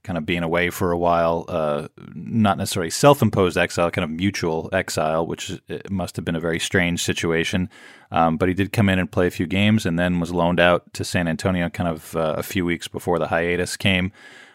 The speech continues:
Um, you know, what was your impression of him? And I'm sure you've seen him over the last couple of years in the A H L. Um,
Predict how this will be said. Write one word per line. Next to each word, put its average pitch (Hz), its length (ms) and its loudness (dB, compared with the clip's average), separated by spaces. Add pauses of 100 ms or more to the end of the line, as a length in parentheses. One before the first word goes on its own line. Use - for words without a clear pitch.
(120)
Um, 87 420 4 (680)
you 110 100 -4
know, 85 100 2
what 101 140 6
was 98 180 2
your 98 120 4
impression 92 400 0
of - 80 -4
him? 107 180 4
And 90 80 2
I'm 85 80 0
sure - 160 0
you've 90 180 0
seen 101 240 4
him 92 460 0
over 90 220 -2
the 85 40 -2
last 85 280 0
couple 98 260 0
of 90 60 0
years 85 240 0
in 85 80 -2
the 85 120 -4
A 85 200 0
H - 180 -2
L. 87 380 0
Um, 82 640 -2